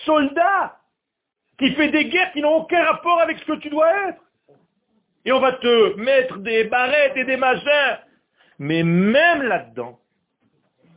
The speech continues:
comment on a monté Tsahal ? Par tous les aviateurs qui étaient en Angleterre. On a monté l'armée de l'air d'Israël. Comprenez ? Ça veut dire que toutes les étincelles reviennent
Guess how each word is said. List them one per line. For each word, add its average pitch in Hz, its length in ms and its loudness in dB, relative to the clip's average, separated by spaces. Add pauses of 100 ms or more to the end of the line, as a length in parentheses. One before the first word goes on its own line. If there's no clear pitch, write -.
(100)
comment 208 300 0
on 202 100 0
a 185 80 0
monté 165 460 -2
Tsahal ? 127 360 -4 (680)
Par - 200 -10
tous 226 100 0
les 175 280 2
aviateurs 156 720 -2
qui 143 120 -6
étaient 131 200 -4
en 135 120 -2
Angleterre. 107 500 -8 (1300)
On 139 140 -6
a 151 60 0
monté 156 280 0
l'armée 143 340 0
de 113 100 -10
l'air 135 200 0
d'Israël. 98 500 -14 (560)
Comprenez ? 196 540 -2 (260)
Ça 214 80 0
veut 180 80 -4
dire 220 140 -4
que 185 80 -2
toutes 370 340 -2
les 294 240 0
étincelles 240 580 -2
reviennent 185 1000 0